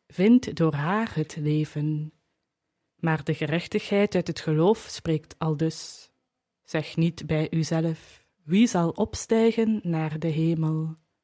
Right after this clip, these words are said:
Dat is, Christus laten afdalen. Of: "Wie zal neerdalen in de onderwereld?" Dat is, Christus uit het dodenrijk laten opstijgen.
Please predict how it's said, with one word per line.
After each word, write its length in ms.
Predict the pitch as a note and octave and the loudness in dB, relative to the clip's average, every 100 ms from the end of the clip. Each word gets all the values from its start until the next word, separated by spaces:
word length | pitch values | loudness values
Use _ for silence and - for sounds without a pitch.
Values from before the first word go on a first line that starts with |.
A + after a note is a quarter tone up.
| _ _ _ _ _ _ _ | _ _ _ _ _ _ _
Dat 240 | - D3 - | -8 -8 0
is, 460 | F#3 - - - _ _ | -2 0 -8 -10 _ _
Christus 640 | - A3+ - - F#3 - | 0 0 0 -4 -4 -4
laten 500 | E3 D#3+ D#3+ D#3 D#3 - | -4 -4 -2 -4 -4 -4
afdalen. 960 | F3 F3 D3+ D3 D3+ D3+ D3+ D#3 D3+ _ _ _ _ _ _ _ _ _ | -6 -4 -6 -6 -4 -4 -4 -6 -10 _ _ _ _ _ _ _ _ _
Of: 520 | - F3+ - - - _ _ - | -4 -2 -4 -18 -20 _ _ -4
"Wie 200 | E3 G3+ | 2 4
zal 260 | G3+ E3+ | 4 4
neerdalen 920 | D#3+ D3+ E3 A3 A3+ A3+ A#3 A#3 A3+ | 4 4 4 2 2 2 4 4 4
in 160 | - F3+ | 2 2
de 140 | E3 | 2
onderwereld?" 1160 | - F#3 F3+ E3 D#3 D#3 D#3 D#3 D#3 _ - _ _ _ _ _ | 0 0 2 0 0 0 0 -2 -4 _ -20 _ _ _ _ _
Dat 200 | - D#3 | -10 -6
is, 440 | D3+ D#3 - - - _ _ _ _ _ _ _ | -6 -8 -12 -18 -20 _ _ _ _ _ _ _
Christus 580 | - E3 - G3 G3 - | -4 -2 0 0 0 0
uit 160 | E3 | 0
het 240 | D#3+ D#3 C#3+ | 0 -6 -2
dodenrijk 680 | E3 G3+ A#3 G#3+ F#3 F3 - | 2 4 4 4 2 0 -2
laten 380 | D#3 - D#3+ | -6 -2 -4
opstijgen. 960 | E3 E3 - D#3 D#3 D#3 D#3+ D#3+ D#3+ D#3+ | -4 -8 -6 -4 -2 -2 -4 -4 -4 -8